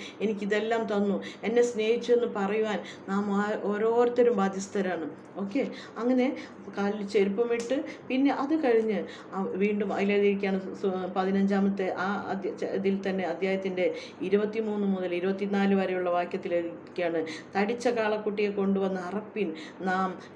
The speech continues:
തിന്ന് ആനന്ദിക്കുക. ഈ എൻ്റെ മകൻ മരിച്ചവനായിരുന്നു, വീണ്ടും ജീവിച്ചു." ആ പിതാവിൻ്റെ സന്തോഷം നോക്ക്.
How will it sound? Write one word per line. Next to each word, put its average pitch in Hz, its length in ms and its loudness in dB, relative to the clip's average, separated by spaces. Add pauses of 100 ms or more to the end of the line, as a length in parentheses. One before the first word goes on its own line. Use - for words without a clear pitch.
തിന്ന് 208 340 0 (180)
ആനന്ദിക്കുക. 196 760 0
ഈ 208 300 0
എൻ്റെ 208 320 2
മകൻ 190 320 -2
മരിച്ചവനായിരുന്നു, 185 760 -2
വീണ്ടും 175 440 -4
ജീവിച്ചു." 165 400 -4 (420)
ആ 196 80 -8
പിതാവിൻ്റെ 226 380 0
സന്തോഷം 226 460 -2
നോക്ക്. 196 300 -4